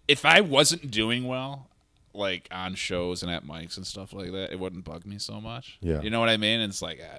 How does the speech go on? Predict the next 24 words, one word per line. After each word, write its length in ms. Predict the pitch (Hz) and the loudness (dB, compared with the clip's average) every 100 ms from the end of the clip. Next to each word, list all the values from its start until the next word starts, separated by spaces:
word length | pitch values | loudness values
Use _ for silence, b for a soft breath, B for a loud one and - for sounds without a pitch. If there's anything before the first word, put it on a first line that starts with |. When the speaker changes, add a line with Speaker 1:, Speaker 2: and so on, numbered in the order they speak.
| - | -16
Speaker 1:
it 60 | - | -16
is 160 | - | -16
what 120 | 85 | -14
it 120 | 60 64 | -12 -10
is. 180 | 82 | -10
But 140 | - 98 | -6 -4
it's 180 | 95 - | -2 -2
like, 420 | 87 85 - - | -2 -4 -10 -20
<sighs> 1700 | _ _ _ - - - - _ _ _ _ _ _ _ _ _ _ | _ _ _ -20 -20 -20 -20 _ _ _ _ _ _ _ _ _ _
I 680 | 104 104 80 87 87 - 120 | -6 -6 -6 -8 -8 4 8
don't 100 | 226 | 10
know 60 | |
how 60 | 147 | 10
to 80 | 127 | 8
say 240 | - 117 | 6 4
this 100 | 120 | 4
without 200 | 123 113 | 4 2
sounding 300 | - 110 107 | 4 2 2
like, 380 | 104 101 90 85 | 2 4 2 2
Speaker 2:
No, 160 | 117 95 | 2 4
say 200 | - 101 | 4 4
it, 80 | |
Speaker 1:
like, 100 | 95 | 4
Speaker 2:
man. 120 | 90 | 0